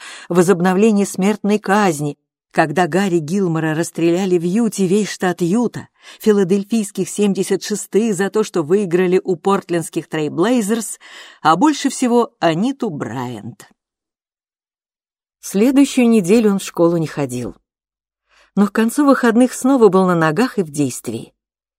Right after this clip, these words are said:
Это было вызвано главным образом появлением Готфри под окном спальни Леонардо в пятницу после обеда.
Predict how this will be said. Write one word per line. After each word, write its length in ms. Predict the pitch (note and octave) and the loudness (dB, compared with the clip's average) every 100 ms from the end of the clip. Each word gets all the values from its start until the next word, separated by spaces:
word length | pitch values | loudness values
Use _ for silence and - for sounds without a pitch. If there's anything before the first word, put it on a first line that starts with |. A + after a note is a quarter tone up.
| _ _ _ _ _ D#3+ | _ _ _ _ _ -2
Это 260 | E3 D#3+ | 0 2
было 220 | D#3 D#3+ | 2 2
вызвано 460 | D3 E3 D3+ D3+ D3 | 2 0 0 -2 0
главным 480 | C#3+ D#3 D#3+ D#3 D#3 | 0 0 0 -2 -2
образом 460 | F#3+ G3+ D#3+ C#3+ C#3+ | 0 2 2 0 -2
появлением 640 | D#3+ D3+ E3 E3+ D3 C#3+ | -2 0 2 2 0 -2
Готфри 400 | D3 A3+ - - | 2 2 2 -8
под 200 | - C#3+ | -4 -4
окном 340 | C#3+ - G3 G#3+ | -4 -2 -4 -2
спальни 420 | - F#3 F3+ E3 | -2 0 0 0
Леонардо 540 | D3 C#3 D3 F#3+ D#3 | 0 0 -2 -2 -2
в 60 | C#3 | 0
пятницу 460 | E3+ E3+ F3+ - F#3 | 0 0 -2 -4 -2
после 380 | D#3 C#3 D#3+ | -2 -2 -4
обеда. 420 | E3+ D3+ A#2+ - | -2 -4 -6 -8